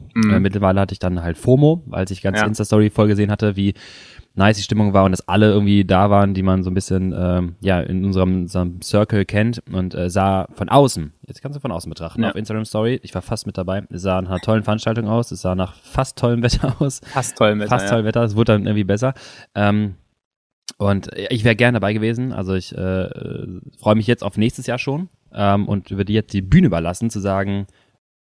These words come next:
Speaker 2: Lennart, Kids Grid, was ging, was war, was, was ging
Speaker 1: Äh,
Speaker 2: ab?
Speaker 1: du hast es eigentlich schon ganz gut zusammengefasst. Also es ging echt gut los. Meldungen waren dann auch gut.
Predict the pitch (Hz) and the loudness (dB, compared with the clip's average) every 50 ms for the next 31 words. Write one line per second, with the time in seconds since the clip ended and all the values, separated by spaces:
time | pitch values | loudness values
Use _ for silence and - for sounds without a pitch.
0 | _ _ _ 95 101 110 113 113 113 - - - - 117 - - - 107 95 92 | _ _ _ 0 4 4 4 4 2 0 -4 -6 -6 -6 -4 2 2 2 4 4
1 | 101 92 87 95 87 90 82 85 87 87 85 90 82 82 80 85 87 85 - - | 2 2 2 0 0 -2 -2 -4 -4 -4 -2 -2 -2 -2 -4 -4 -6 -8 -8 -8
2 | - - _ _ 92 - - 101 92 78 98 95 113 110 107 107 - 113 101 104 | -14 -18 _ _ -12 -8 -6 -4 -2 -2 -2 -2 -2 -4 -4 -4 -4 -2 -2 -2
3 | 104 - 117 107 101 - - 107 - 107 98 110 120 110 95 - 101 95 - 104 | -2 -2 -2 -2 -2 -2 -6 -8 -6 -4 -2 0 0 0 0 -2 -4 -4 -4 -6
4 | 95 92 90 - - 113 113 113 107 - 107 - - 117 110 - 107 107 110 135 | -10 -10 -10 -10 -4 -2 0 0 0 0 -4 -6 -6 -8 -6 0 0 2 2 2
5 | 151 - - 113 107 117 117 113 113 110 104 107 107 104 104 101 101 101 98 98 | 2 2 2 4 6 6 6 6 4 4 4 4 4 4 4 2 2 0 -2 -4
6 | 101 101 98 - - 101 - _ _ 127 143 165 - - | -4 -6 -8 -8 -10 -12 -12 _ _ -6 -6 -6 -8 -12